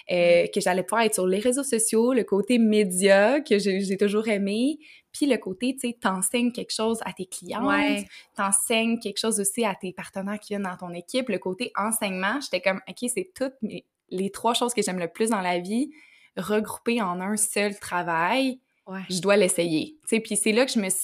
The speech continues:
Speaker 1: c'est la première fois dans ma vie que j'ai pas consulté mon père, euh, tu sais,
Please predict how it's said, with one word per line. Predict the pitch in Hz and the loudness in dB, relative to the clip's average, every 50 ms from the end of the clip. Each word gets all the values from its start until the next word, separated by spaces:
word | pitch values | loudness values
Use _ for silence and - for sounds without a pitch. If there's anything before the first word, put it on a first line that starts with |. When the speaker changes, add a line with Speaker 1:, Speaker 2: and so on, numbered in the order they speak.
| - - | -4 0
Speaker 1:
c'est | 208 | 2
la | 202 185 196 | 2 2 2
première | - - 254 247 240 | 0 0 -2 -2 0
fois | - 262 | 0 0
dans | 269 233 | 0 0
ma | 208 185 180 | 0 -2 -4
vie | 185 208 226 | -4 -6 -6
que | 220 - 196 | -2 -2 -2
j'ai | 185 180 190 185 | 0 0 0 0
pas | 185 - 247 | 2 2 0
consulté | 247 - 202 185 185 - - 202 185 - - 226 220 | 0 0 -2 -6 -4 -4 -4 -6 -4 0 0 2 2
mon | 220 170 165 | 2 2 0
père, | 165 - 190 175 175 180 190 214 220 208 208 - | 0 4 4 6 6 6 6 6 4 4 2 0
euh, | 175 170 170 170 165 170 175 - | 0 2 4 4 4 2 2 2
tu | 226 | 2
sais, | 226 | 2